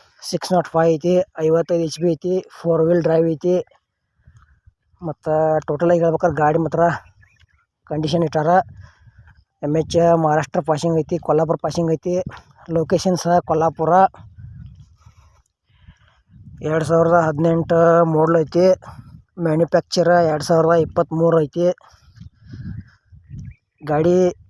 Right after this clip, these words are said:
ಭಾಳ ರನ್ನಿಂಗ್ ಆಗಿಲ್ಲ. ಪ್ರೈಸ್ ಏನು ಹೇಳ್ಯಾರಪ್ಪ ಅಂದ್ರೆ, ಗೆಳೆಯರ ಪ್ರೈಸ್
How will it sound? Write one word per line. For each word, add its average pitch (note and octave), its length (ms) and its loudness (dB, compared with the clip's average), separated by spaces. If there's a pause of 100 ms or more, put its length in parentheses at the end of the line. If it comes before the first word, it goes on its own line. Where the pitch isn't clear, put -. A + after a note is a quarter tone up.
(240)
ಭಾಳ E3+ 200 4
ರನ್ನಿಂಗ್ E3+ 240 2
ಆಗಿಲ್ಲ. E3 340 2 (2250)
ಪ್ರೈಸ್ E3+ 640 0 (220)
ಏನು E3 240 0
ಹೇಳ್ಯಾರಪ್ಪ D#3+ 340 0
ಅಂದ್ರೆ, D#3 300 -2 (4000)
ಗೆಳೆಯರ F3 260 2
ಪ್ರೈಸ್ E3+ 460 0